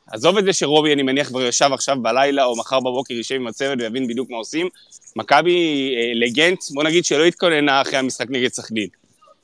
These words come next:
התחילה להתכונן הרבה לפני, וכשיש לך צוות גדול, וצוות טוב, וצוות שמבין מה הוא עושה, נקרא לזה ככה,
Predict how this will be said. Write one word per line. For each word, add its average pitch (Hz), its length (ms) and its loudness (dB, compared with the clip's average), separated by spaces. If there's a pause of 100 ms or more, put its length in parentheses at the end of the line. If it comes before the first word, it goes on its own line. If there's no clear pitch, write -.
התחילה 160 300 4
להתכונן 151 400 0
הרבה 135 200 4
לפני, 123 460 0 (920)
וכשיש 165 220 0
לך 196 60 2
צוות 190 300 2
גדול, 147 340 4
וצוות 156 380 0
טוב, 156 240 2
וצוות 151 340 -2 (880)
שמבין 151 540 2
מה 185 80 4
הוא 156 180 6
עושה, 143 220 0
נקרא 139 240 2
לזה 131 200 2
ככה, 156 420 2